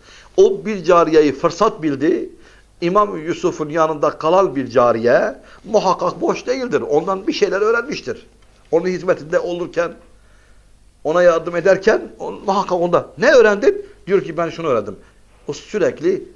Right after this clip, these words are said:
"Sehmud devri sakitun." Onun için bu mesele, e, yani ölüm döşeğinde veyahut da herhangi bir şekilde bu illa şey değil. Efendim, e, vasiyetin düşmesi, vasiyetin olmaması veyahut da efendim, e,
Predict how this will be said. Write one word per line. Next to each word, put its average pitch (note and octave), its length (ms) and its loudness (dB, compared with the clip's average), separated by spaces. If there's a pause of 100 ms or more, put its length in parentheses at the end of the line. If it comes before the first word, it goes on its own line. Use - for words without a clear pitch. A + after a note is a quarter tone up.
"Sehmud C#3 720 -8
devri G3 280 4
sakitun." - 580 -2 (240)
Onun F3+ 160 2
için F#3+ 340 2 (680)
bu F3+ 100 0
mesele, D#3 640 0 (300)
e, C#3 60 0
yani D3+ 500 2 (640)
ölüm D#3+ 260 -2
döşeğinde B2+ 420 -2
veyahut D#3 260 6
da E3 80 4
herhangi D#3 360 0
bir - 40 -12
şekilde A#2 440 -4
bu D3 100 -4
illa C#3 340 0
şey C#3+ 220 -4
değil. B2 240 -2 (340)
Efendim, C#3+ 400 -2 (140)
e, C3 80 -8 (1120)
vasiyetin D#3+ 720 -2
düşmesi, C#3+ 440 -6 (240)
vasiyetin B2 400 -4
olmaması A#2 560 -4
veyahut C#3 280 2
da - 220 0 (320)
efendim, D3 380 -2 (180)
e, A2 840 -2